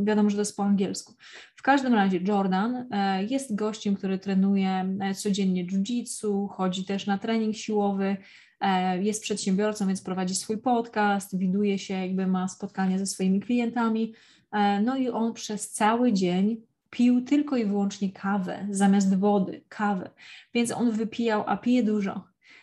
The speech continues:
e, więc on wypijał, myślę, że ze co najmniej dwa, coś około trzech litrów kawy wypił w ciągu całego dnia.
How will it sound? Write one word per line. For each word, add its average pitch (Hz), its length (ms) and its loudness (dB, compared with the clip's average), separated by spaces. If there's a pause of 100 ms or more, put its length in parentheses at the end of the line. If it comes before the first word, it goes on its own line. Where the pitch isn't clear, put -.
(100)
e, 202 260 4
więc 226 240 2
on 214 180 0
wypijał, 196 800 -2
myślę, 220 300 -2
że 208 120 -2
ze 190 380 -2
co - 200 -2
najmniej 220 520 2
dwa, 220 720 0 (120)
coś 254 240 -4
około 233 240 0
trzech 254 400 -6
litrów 214 360 -6
kawy 185 360 0
wypił 190 300 -2
w - 40 -14
ciągu 190 260 2
całego 180 360 -2
dnia. 185 340 -8